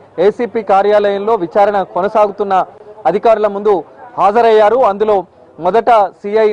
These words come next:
నల్లకుంట సీఐగా పనిచేసిన శ్రీనివాస్ టూ వీలర్ పైన ఆయన వచ్చి నేరుగా వెళ్ళిపోయారు. ప్రస్తుతం మనం చూస్తున్నటువంటి ఈ వాహనమే ఏసీపీ మల్లారెడ్డి,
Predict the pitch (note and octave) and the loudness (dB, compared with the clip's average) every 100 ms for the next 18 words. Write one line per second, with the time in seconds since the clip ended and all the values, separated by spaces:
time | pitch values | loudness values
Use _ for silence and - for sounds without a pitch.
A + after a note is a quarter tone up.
0 | F3+ F#3 G#3+ A3 G#3+ G3+ G3 G3 F#3+ F#3+ | 0 -2 -2 -4 -6 -4 0 0 2 0
1 | F#3 F3 G3+ - F#3 - F3 G#3+ G#3+ G#3 | -2 -2 -6 -4 -8 -6 -4 0 2 0
2 | - F#3 - - - G3+ A3 A#3 A3+ - | -2 -8 -8 -12 0 0 2 2 0 0
3 | G#3 A3 G#3+ G3 F#3 D#3 - - F3+ G#3 | 0 2 0 0 -2 -4 -12 -4 -4 -2
4 | G#3+ G#3 A3 A3 G3 G3 G3 G3 G3+ G#3+ | 0 2 4 2 2 -2 -2 0 0 0
5 | - - - G3+ - C4 A#3 - - - | -6 -12 -4 -2 0 -4 -4 -14 -20 -12
6 | E3+ G3 B3+ A#3+ B3 - A#3 A3 G#3+ G3+ | -4 -2 -2 -4 -6 -4 -4 -2 -2 -2
7 | G#3 F3+ A3 G#3+ G#3 G3+ G3+ A#3+ C#4+ - | -4 -2 0 2 0 -2 -6 -4 -6 -12
8 | - - E3+ G#3 A#3+ G#3+ A3+ G3+ F#3 G#3 | -20 -8 -2 -2 -2 -2 -2 0 0 2
9 | A3 G#3 G#3 | 2 0 -4